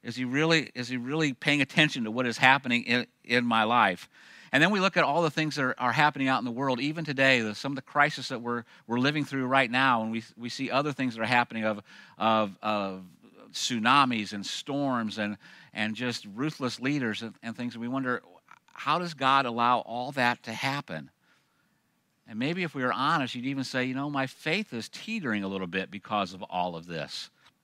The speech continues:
And there's another question that kind of goes alongside with that one, and it's this, is how can God and evil exist at the same time?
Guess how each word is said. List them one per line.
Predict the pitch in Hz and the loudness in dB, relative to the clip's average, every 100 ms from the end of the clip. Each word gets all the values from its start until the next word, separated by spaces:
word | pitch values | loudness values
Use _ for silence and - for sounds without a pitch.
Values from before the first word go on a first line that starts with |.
| _ _ _ _ _ - - | _ _ _ _ _ -20 -4
And | 139 | 0
there's | 143 | 2
another | 160 208 233 | 6 6 4
question | - 160 147 | 6 4 4
that | 135 | 4
kind | 156 147 | 4 4
of | |
goes | 147 139 | 2 -2
alongside | 139 139 131 143 151 | 0 0 4 6 6
with | 131 110 | 4 0
that | 113 95 | 2 2
one, | 110 - - | -4 -8 -6
and | - | 2
it's | 120 160 | 2 4
this, | 151 | 2
is | 113 110 | 0 2
how | 156 175 | 6 6
can | 220 208 | 6 -2
God | 170 135 123 113 117 120 - _ _ _ _ _ | 4 6 8 8 6 2 -6 _ _ _ _ _
and | 117 120 | 2 2
evil | - 185 170 107 110 113 | 0 0 0 0 -2 -2
exist | 113 107 143 139 117 123 | -4 -2 2 2 0 -4
at | 120 | -6
the | 117 | -6
same | - 117 117 | -2 -2 -2
time? | 131 123 92 78 | -2 -2 -4 -8